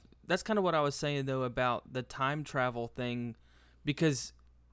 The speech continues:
obviously they're controlling everything within their v-, whatever realm that they're in, right?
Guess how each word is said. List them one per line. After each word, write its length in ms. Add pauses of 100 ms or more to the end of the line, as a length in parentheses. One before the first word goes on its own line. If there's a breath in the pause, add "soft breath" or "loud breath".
(480)
obviously 540
they're 200
controlling 800
everything 440
within 500
their 240
v-, 180 (480)
whatever 800
realm 400
that 200
they're 280
in, 400
right? 380